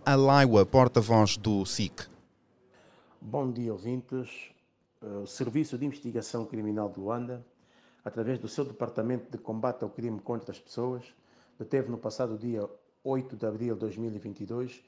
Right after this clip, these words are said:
Speaker 2: um cidadão nacional de quarenta e sete anos de idade, farmacêutico de profissão, envolvido nos crimes de agressão física,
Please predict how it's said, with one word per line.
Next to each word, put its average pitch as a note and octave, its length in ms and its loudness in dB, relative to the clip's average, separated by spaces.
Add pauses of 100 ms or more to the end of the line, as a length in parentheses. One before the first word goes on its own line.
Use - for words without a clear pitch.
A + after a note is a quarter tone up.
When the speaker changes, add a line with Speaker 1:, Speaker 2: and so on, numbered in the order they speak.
(320)
Speaker 2:
um C3+ 120 -2
cidadão A#2 380 -4
nacional A2+ 420 -6
de - 80 -8
quarenta A2 380 -6
e G2+ 40 -10
sete - 280 -6
anos G2+ 240 -6
de - 80 -10
idade, B2 300 -4 (560)
farmacêutico A2+ 640 -4
de - 80 -18
profissão, A#2 720 -10 (540)
envolvido A2+ 520 -4
nos G#2+ 180 -8
crimes A2+ 340 -8
de C3+ 100 -4
agressão A2 480 -8
física, G#2+ 680 -10